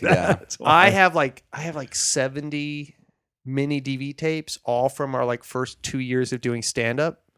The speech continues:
Speaker 3: I was like, I did, um, video stuff in college, so
Speaker 2: Okay,
Speaker 3: I was
Speaker 2: sure.
Speaker 3: like, just a maniac about
Speaker 2: Mm-hmm.
Speaker 3: taping ourselves, and we would watch 'em back then, and I have put them into my video camera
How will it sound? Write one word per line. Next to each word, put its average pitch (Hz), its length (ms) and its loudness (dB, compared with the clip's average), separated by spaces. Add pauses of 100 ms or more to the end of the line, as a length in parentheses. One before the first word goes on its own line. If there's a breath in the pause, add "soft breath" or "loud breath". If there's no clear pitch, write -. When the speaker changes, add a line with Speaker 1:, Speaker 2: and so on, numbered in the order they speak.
(180)
Speaker 3:
I 127 120 6
was 127 200 2
like, 120 160 0
I 143 60 4
did, 147 260 2 (180)
um, 104 380 -4 (180)
video 143 260 4
stuff 110 280 -4
in 113 80 -12
college, 117 400 -2
so 139 160 10
Speaker 2:
Okay, 117 140 4
Speaker 3:
I - 20 2
was 113 100 0
Speaker 2:
sure. 127 120 2
Speaker 3:
like, 92 100 -6 (360 loud breath)
just - 160 -4
a 135 60 -2
maniac 117 800 -4
about 113 160 -8
Speaker 2:
Mm-hmm. 123 80 -10
Speaker 3:
taping 123 380 -4
ourselves, 110 520 -6
and 123 80 -6
we 220 120 4
would 262 120 8
watch 180 300 4
'em 143 60 4
back 131 240 2
then, 123 300 0 (340 soft breath)
and 135 160 0
I 180 80 4
have 190 320 2
put 208 240 6
them 143 240 2
into 151 420 -2
my 131 240 -2
video 123 300 -2
camera 107 480 -8